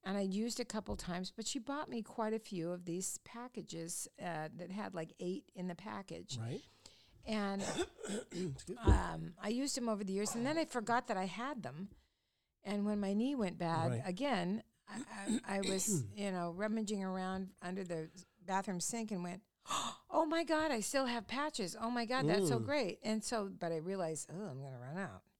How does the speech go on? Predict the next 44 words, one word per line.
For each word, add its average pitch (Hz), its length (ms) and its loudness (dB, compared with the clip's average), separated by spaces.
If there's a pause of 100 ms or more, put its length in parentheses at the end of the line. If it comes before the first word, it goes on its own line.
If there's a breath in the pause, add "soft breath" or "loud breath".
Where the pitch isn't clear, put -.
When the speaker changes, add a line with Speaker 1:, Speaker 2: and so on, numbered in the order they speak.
(120)
Speaker 2:
Mm-hmm. 135 420 4 (160)
Speaker 1:
You 185 100 -2
know, 165 220 -2
so 202 220 0
I 202 80 2
start 214 280 -2
looking 208 440 0
for - 180 -6
'em. 151 100 -4
I 151 80 -2
did 170 180 -2
my - 120 0
Speaker 2:
Right. - 60 2
Speaker 1:
translations 202 1120 -2 (560 soft breath)
on 185 140 -2
my 190 120 2
phone 190 500 0
and 180 180 -4
found 185 260 -2
out 185 140 -2
what 170 160 -6
they 196 100 0
were. 147 480 -2
And 165 200 -4
I - 60 2
Speaker 2:
Yeah. 110 100 0
Speaker 1:
ca-, 131 200 -4
I 170 40 4
even 180 220 0
texted 180 420 -4
her 185 220 -4
and 151 120 -6
said, 160 220 -4 (140)
"Where'd 294 240 -8
you 294 80 -6
get 294 260 -8
these?" 143 300 -6 (760 loud breath)
But, 190 360 0
um, 180 520 -2 (280)
but 247 160 -4
they're 226 160 -2 (120)
ten 262 300 0
years 190 260 0
old. 240 480 -4